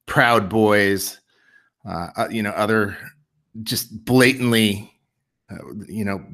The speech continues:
n-, nakedly racist, fascist. I don't even like to use the term nationalist because it, it get, it's, I, I think that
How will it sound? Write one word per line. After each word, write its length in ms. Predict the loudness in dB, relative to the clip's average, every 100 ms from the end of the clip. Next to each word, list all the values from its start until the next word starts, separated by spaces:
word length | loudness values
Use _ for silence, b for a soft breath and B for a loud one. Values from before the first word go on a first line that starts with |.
| -20 -14
n-, 220 | -8 -8 _ _ _ 2
nakedly 800 | 6 8 8 8 6 6 4 2
racist, 800 | 0 4 6 6 4 4 2 -4
fascist. 760 | -8 0 2 2 2 2 2 0 0
I 80 |
don't 160 | 4 6
even 200 | 6 6
like 220 | 4 2
to 100 | -2
use 380 | 0 4 4 4
the 80 | -2
term 360 | -2 0 2 2
nationalist 800 | 2 2 0 0 0 -2 -6 -8
because 540 | -6 -4 -2 -4 -6 -10 _ -12
it, 200 | -12 -6
it 200 | -8 -2
get, 280 | 2 2 2
it's, 320 | -2 -2 -4 0
I, 200 | 0 2
I 80 | 0
think 300 | 2 0 4
that 300 | 4 4 0